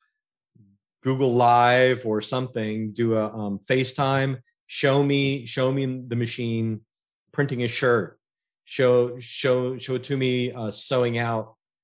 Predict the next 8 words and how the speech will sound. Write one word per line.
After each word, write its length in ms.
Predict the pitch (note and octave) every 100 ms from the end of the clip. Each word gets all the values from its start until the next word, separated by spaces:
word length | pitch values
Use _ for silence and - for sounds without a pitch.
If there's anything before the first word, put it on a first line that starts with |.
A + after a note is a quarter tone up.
| _ _ _
um, 220 | G#2+ G#2
a 80 | A#2
Left 280 | A#2 A#2+ -
Chest 260 | A2+ -
logo, 380 | G#2+ G2+ E2+ D2+ _ _ _ _ _ _ _ _ _ _
show 400 | - B2+ A#2 A#2
it, 280 | A#2 A#2
um, 640 | A#2+ A2 G#2+ G#2 G#2 G#2